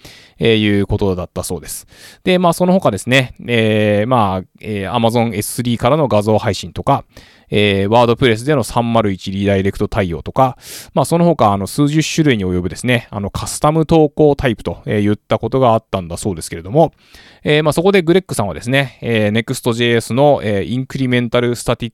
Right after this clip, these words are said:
クリジェネレーションを使って、まあ、やっていこうというふうに決めましたと。ということで、えーと、バーセル上に、えー、ホストして、まあ、テイルウィンドシーエスエスとか、まあ、オースゼロとかを活用しながら、えー、まあ、ウェブサイトを作っていく中で、まあ、あの、検索機能としては、えー、アルゴリアを、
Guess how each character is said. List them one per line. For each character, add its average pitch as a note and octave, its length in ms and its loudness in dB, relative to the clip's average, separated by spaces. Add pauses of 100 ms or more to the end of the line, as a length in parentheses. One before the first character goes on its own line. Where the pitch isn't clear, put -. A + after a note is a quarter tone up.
ク B2 240 -2
リ G#2+ 120 0
ジ A2 120 -2
ェ A2+ 40 2
ネ A#2 120 0
レ A#2 140 2
ー - 20 0
シ G2+ 120 -4
ョ G2 40 -2
ン F2+ 100 -8
を F2 60 -8
使 - 200 -6
っ G#2+ 80 -4
て、 G3 300 0 (320)
ま D#3 80 -2
あ、 B2 60 2
や G#2 60 2
っ - 40 -20
て - 80 -4
い G2+ 60 0
こ G2+ 80 -2
う F#2+ 60 -2
と - 160 -12 (100)
い G#2+ 80 -8
う - 20 -4
ふ G2 80 -4
う C#3 80 0
に C3 100 -2
決 - 140 -8
め F#2 100 -6
ま E2+ 140 -14
し - 60 -14
た E2 100 -14
と。 - 220 -20 (460)
と - 80 -6
い - 20 0
う - 20 0
こ G3 80 2
と F#3+ 100 4
で、 F#3 320 2
え C3+ 40 2
ー C3 40 2
と、 C3 160 4
バ C3 220 4
ー - 20 0
セ F3 140 0
ル E3+ 80 0
上 E3 220 2
に、 E3 300 -2
え A#2+ 180 0
ー、 - 20 0
ホ B2 160 0
ス - 80 -14
ト F2 100 -6
し - 140 -10
て、 D3 260 2
ま A#2 160 -2
あ、 G2+ 60 -2
テ B2+ 140 0
イ A#2+ 120 0
ル A#2 140 2
ウ - 60 0
ィ A2+ 100 0
ン A2+ 40 0
ド A2 80 2
シ - 180 -2
ー A2 100 4
エ G#2+ 40 4
ス - 120 -2
エ G#2+ 40 2
ス - 80 -4
と - 120 -8
か、 B2 260 0
ま G#2+ 80 -2
あ、 G#2 60 0
オ G#2+ 180 2
ー A2 40 4
ス - 140 -6
ゼ G#2+ 120 2
ロ F#2+ 80 -6
と - 80 -8
か E2+ 140 -8
を D2+ 60 -14
活 - 260 -2
用 C#3 100 2
し D3+ 100 -2
な E3+ 80 0
が D3 100 4
ら、 F2+ 160 -4 (380)
え A#2+ 220 4
ー、 A#2 40 2
ま A2+ 120 2
あ、 G2+ 40 2
ウ G2+ 40 0
ェ G#2+ 80 2
ブ A2 80 -4
サ A#2 80 0
イ G2+ 40 0
ト F#2+ 120 -4
を F2 40 -10
作 - 180 -6
っ - 20 -2
て - 160 -10
い F2+ 60 -6
く A2 100 -2
中 G#2+ 180 0
で、 F3 240 2
ま D3+ 120 -2
あ、 - 20 2
あ C3 40 0
の、 C3 100 -2
検 D#3+ 200 -2
索 E3 160 -2
機 F3 100 -8
能 E3 120 -4
と E3 80 -6
し - 100 -8
て G#3 80 0
は、 D#3 280 2
え A#2 120 -2
ー、 A2 80 2
ア - 20 2
ル G#2+ 120 0
ゴ G#2 100 2
リ G2+ 140 0
ア G2 220 -4
を、 G3 200 4